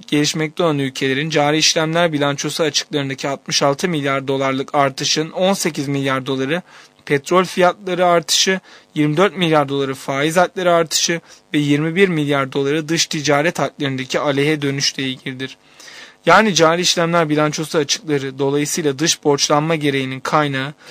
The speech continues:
bu bağlamda ortaya çıkan dış transferlerdir.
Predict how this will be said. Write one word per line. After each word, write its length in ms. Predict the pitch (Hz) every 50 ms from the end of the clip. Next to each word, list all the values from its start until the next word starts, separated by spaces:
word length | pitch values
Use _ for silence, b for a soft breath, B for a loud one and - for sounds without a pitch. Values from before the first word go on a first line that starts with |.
| B B B B
bu 140 | 190 190 185
bağlamda 440 | 165 165 147 143 147 147 156 165 170
ortaya 340 | 165 151 147 - - 151 143
çıkan 380 | - - - 165 160 165 160
dış 160 | 151 160 - -
transferlerdir. 960 | - 143 139 135 131 - - - 135 135 135 131 135 135 131 127 143 131 -